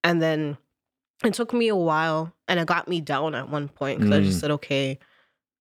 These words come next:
Speaker 1: you know, is this a field I really wanna go into?" That I'm
Speaker 2: Mm-hmm.
Speaker 1: constantly writing and reading about how oppressed my people are.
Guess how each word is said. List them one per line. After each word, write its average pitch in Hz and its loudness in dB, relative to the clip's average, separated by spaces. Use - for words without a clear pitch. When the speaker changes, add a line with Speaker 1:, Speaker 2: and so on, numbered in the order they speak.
Speaker 1:
you 180 4
know, 170 4
is 170 2
this 175 -4
a 175 0
field 165 0
I 156 2
really 143 0
wanna 139 -2
go 131 -2
into?" 117 -4
That 147 2
I'm 151 2
Speaker 2:
Mm-hmm. 180 -2
Speaker 1:
constantly 156 0
writing 147 0
and 139 -2
reading 143 0
about 135 -2
how 139 0
oppressed - -6
my 139 -4
people 147 -6
are. 127 -4